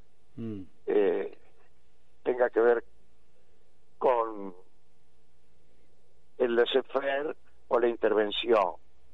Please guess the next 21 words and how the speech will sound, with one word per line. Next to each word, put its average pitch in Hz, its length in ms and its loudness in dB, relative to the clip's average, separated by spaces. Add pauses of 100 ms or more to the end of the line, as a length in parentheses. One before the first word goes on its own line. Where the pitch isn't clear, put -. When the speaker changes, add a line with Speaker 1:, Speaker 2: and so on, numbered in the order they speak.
(360)
Speaker 2:
la 104 120 2
clásica 123 600 4
división 110 760 4 (600)
entre 113 240 4
un 113 120 4
Estado 117 240 4
presente 104 960 4 (680)
y, 95 380 -6 (1400)
y 117 120 0
un 107 160 6
Estado 113 320 6
ausente 117 920 4
y 101 120 0
una 95 280 -6
sociedad 110 600 0 (560)
dominada 120 600 4
por 110 240 2
los 110 140 4
ventichelos 110 680 4
del 107 140 4
mercado. 107 760 2